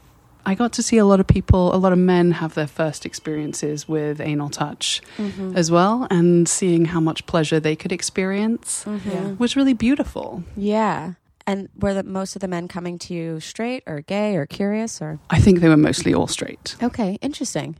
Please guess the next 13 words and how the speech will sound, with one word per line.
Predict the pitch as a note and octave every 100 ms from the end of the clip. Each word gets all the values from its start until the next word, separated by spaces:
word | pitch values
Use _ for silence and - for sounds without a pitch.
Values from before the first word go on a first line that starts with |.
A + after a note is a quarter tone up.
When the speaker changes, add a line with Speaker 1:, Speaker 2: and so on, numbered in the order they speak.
| _
Speaker 1:
And | G3
I | F#3+
think | F#3 G3
our | F#3+
culture | - G3 F#3+
has | E3 E3
so | - F#3
many | F#3+ F#3
crazy | - F3+ F3+ F3
ideas | E3 E3 F#3 E3
about | B2+ C3+
anal | - C#3+ C#3+
play. | - D3+ D3